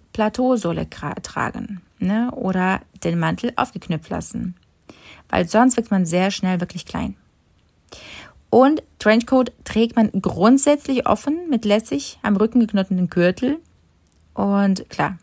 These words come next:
Ausnahme, Regenwetter wie jetzt, da schließt man am besten den Gürtel natürlich.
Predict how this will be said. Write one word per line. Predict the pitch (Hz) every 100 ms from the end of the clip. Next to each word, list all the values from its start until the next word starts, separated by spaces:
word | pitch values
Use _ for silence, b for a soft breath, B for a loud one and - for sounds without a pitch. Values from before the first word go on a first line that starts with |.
| _
Ausnahme, | - 208 214 233 233 220 196
Regenwetter | 202 226 214 220 220 -
wie | 196 185
jetzt, | 180 - - - B B B B B
da | - 165 170 - _ _ _ -
schließt | - 156 165
man | 165
am | - 160
besten | 165 165
den | 165
Gürtel | 160 180
natürlich. | 160 - - -